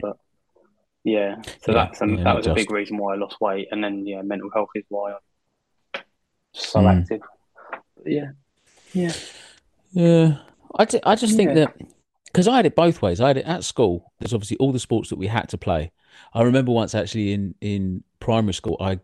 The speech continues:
Speaker 2: got the, for some reason, and I think it was to do with the,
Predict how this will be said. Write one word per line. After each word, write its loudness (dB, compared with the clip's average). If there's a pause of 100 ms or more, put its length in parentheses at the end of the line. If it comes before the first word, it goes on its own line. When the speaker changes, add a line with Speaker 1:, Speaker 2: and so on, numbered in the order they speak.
Speaker 2:
got -2
the, -2
for -8
some 0
reason, 2 (500)
and -2
I 0
think 0
it 2
was -2
to -2
do 4
with 4
the, 2